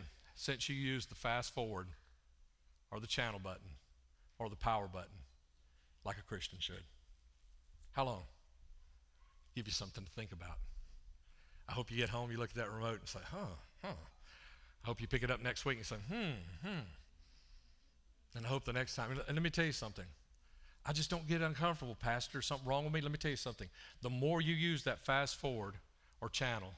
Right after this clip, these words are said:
select or power button on your remote, the more uncomfortable you will get. Because the more you start taking a stand against crap coming into your life and into your mind and through your eyes, the more uncomfortable you're gonna be with it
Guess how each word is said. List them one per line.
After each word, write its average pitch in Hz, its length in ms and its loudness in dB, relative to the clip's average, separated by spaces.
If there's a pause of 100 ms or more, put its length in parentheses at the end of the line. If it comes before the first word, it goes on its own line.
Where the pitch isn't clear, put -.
select 101 460 -4 (360)
or 110 60 -2
power 131 320 4
button 107 240 -2
on 110 100 -4
your 113 120 -2
remote, 113 300 0 (340)
the 110 60 -2
more 113 360 0
uncomfortable 120 520 0
you 110 120 -2
will 110 60 -2
get. 104 260 -4 (1000)
Because 131 300 4
the 127 80 2
more 147 360 6
you 165 180 4
start 160 320 4
taking 156 340 2
a 151 60 4
stand 131 460 2
against 110 320 -2
crap 123 400 2
coming 123 260 -2
into 131 200 -2
your 135 180 0
life 110 340 4
and 104 100 -6
into 117 220 -4
your 123 160 -2
mind 107 360 0
and 95 100 -14
through 113 180 -8
your 120 160 -4
eyes, 101 440 -4 (1800)
the 110 60 -4
more 110 220 0
uncomfortable 117 500 -2
you're 98 140 -6
gonna 98 160 -4
be 110 200 -4
with 90 200 -10
it 92 80 -12